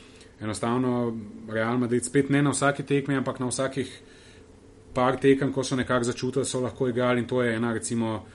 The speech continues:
eh, značilnost njihove obrambe, ne, da, da igrajo veliko tega.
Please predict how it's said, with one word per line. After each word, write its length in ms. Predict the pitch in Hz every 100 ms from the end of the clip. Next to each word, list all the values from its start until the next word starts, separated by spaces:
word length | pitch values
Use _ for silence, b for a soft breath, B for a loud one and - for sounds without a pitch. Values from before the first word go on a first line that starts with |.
| B B B -
eh, 280 | 104 101
značilnost 580 | 98 113 - 139 120 104
njihove 280 | 120 120 113
obrambe, 440 | 104 104 110 95
ne, 160 | 92 95
da, 560 | 92 98 95 95 95 92 B B B B -
da 140 | 101
igrajo 340 | 101 104 113
veliko 300 | 107 113 117
tega. 520 | 117 127 135 131 120